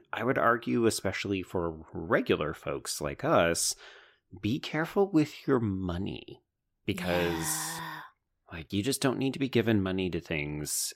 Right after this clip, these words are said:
Speaker 1: unless you know what you're giving the money away to.
Speaker 2: Yeah, I think that's absolutely really important to remember.
Speaker 1: Mm.
Speaker 2: And also, just, like,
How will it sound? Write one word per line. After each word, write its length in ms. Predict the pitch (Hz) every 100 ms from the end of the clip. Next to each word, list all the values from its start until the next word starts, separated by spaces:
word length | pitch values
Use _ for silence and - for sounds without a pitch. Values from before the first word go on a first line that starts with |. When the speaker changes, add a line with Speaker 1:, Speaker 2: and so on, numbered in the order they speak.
| _
Speaker 1:
unless 440 | 82 78 80 80 -
you 100 | 80
know 300 | 76 78 82
what 280 | 80 78 -
you're 80 | 69
giving 260 | 71 76
the 60 | 73
money 260 | 71 69 69
away 280 | 69 - -
to. 200 | - - - _ _ _ _ _
Speaker 2:
Yeah, 340 | 202 202 196 196
I 120 | 196
think 180 | 196 220
that's 260 | 220 220 -
absolutely 840 | 190 196 - 190 175 180 180 180 180
really 240 | 180 165
important 360 | 156 - 143 160
to 80 | -
remember. 420 | 160 160 156 156
Speaker 1:
Mm. 40 | -
Speaker 2:
And 140 | 202 -
also, 640 | 254 262 277 269 269 262 262
just, 340 | - 220 - -
like, 400 | 185 170 - -